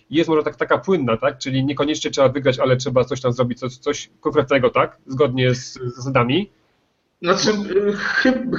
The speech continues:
Speaker 1: Inaczej to?
Speaker 2: Mm, ciężko tu mówić chyba o jakimś tam podziale w-, z-, pod względem tych warunków zwycięstwa, ponieważ to zazwyczaj są punkty zwycięstwa, które mogą być przyznawane lub i za, na przykład za dane straty, albo na przykład za zdobycie jakiegoś punktu na mapie,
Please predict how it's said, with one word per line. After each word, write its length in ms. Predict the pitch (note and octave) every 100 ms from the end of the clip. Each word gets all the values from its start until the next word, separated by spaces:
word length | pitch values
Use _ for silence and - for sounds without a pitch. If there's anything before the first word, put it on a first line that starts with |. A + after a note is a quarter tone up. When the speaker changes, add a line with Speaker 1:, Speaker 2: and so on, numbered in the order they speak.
| - -
Speaker 1:
Inaczej 320 | - G3 F#3+
to? 220 | A3+ B3+ - _ - - - _ _ _ _ _ -
Speaker 2:
Mm, 640 | A#2 D#3 E3+ E3 E3+ D#3+ D#3+ - - - -
ciężko 340 | - B3+ A#3+ G3
tu 100 | G#3
mówić 240 | G#3 G3
chyba 180 | - F#3+
o 80 | E3+
jakimś 240 | E3+ E3+
tam 180 | E3+ D#3+
podziale 460 | D#3+ D#3 D#3+ D3+ C#3+ C#3
w-, 60 | C3
z-, 180 | B2+ -
pod 120 | C#3+
względem 320 | C3 D3 C#3
tych 120 | - C3
warunków 300 | C#3 - C#3
zwycięstwa, 440 | - - - C3
ponieważ 420 | C3 C3 C3 C3
to 180 | C3 - -
zazwyczaj 440 | C3 B2 D3 D#3+ C3+
są 140 | C3
punkty 280 | E3 D#3+ C#3+
zwycięstwa, 520 | B2 B2+ C3 B2+ C3
które 240 | C3 C#3 C3
mogą 260 | B2+ B2
być 140 | A#2 A#2+
przyznawane 680 | B2 A#2 A2+ A#2 G#2+ F2+ - - _ _ _ _
lub 260 | A#2+ D#3 D3+ C#3+
i 360 | A2 F2 - -
za, 480 | G2 A2+ G2+ - - - G#2+
na 60 |
przykład 200 | G#2 A2+
za 80 | G#2+
dane 220 | A#2+ A#2+
straty, 640 | A2 A2+ A#2 F3 A3 A3+ - - _ -
albo 260 | D3 D#3+
na 140 | D#3 C#3+
przykład 360 | - D#3 D3 C3+
za 80 |
zdobycie 400 | C3 B2+ C#3 D3
jakiegoś 360 | C3 C3 B2+ C3
punktu 380 | - C3+ - G#2
na 80 | G2+
mapie, 420 | F2+ - -